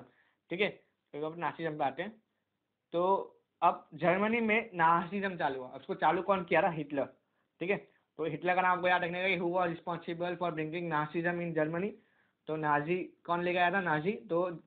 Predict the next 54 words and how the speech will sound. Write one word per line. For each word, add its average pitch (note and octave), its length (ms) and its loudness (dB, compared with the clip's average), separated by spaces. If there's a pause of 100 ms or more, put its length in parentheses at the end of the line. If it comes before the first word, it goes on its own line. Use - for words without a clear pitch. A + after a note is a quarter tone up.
(300)
हिटलर, D3+ 320 0 (400)
ठीक E3 100 -6
है। G3 60 0 (380)
तो D#3 80 6
ये E3+ 120 6
हार E3 220 8
गया F3+ 100 0
था F3+ 60 2
फर्स्ट E3+ 300 -2
वर्ल्ड E3+ 200 -2
वॉर, E3+ 160 4
उसको E3+ 500 -2
पूरी E3+ 300 2
तरह E3+ 120 4
से F3 80 4
लूट E3+ 260 2
लिया E3+ 160 4
गया D#3+ 160 4
था, D#3+ 100 4 (300)
जैसे D3+ 180 -4
मैं D#3+ 60 -6
आपको D#3+ 140 -6
last D3+ 240 2
video D#3+ 160 -4
में D#3+ 100 -6
बताया D3+ 260 2
था, C#3 120 2 (480)
ठीक E3 100 -2
है। F#3 80 2
पेरिस F3 580 2
पीस F#3 280 2
process F3 320 0
पर G3 100 0
उसको F3 140 0
जबरदस्ती F3 380 2
sign F3 240 2
करवाया E3 260 2
गया D#3 140 0
था, D3+ 100 0
जिसके D3+ 260 -8
अंदर E3+ 180 0
से F3 80 -4
उसके E3 260 -4
जो E3 100 0
भी F3 80 2
main, E3 240 -2
main F3 160 0
इलाके E3 340 2
थे, E3+ 180 0
जो E3 160 2
उसके E3 200 -2
main D#3+ 320 -2
rivers E3 300 4
थे, E3+ 320 0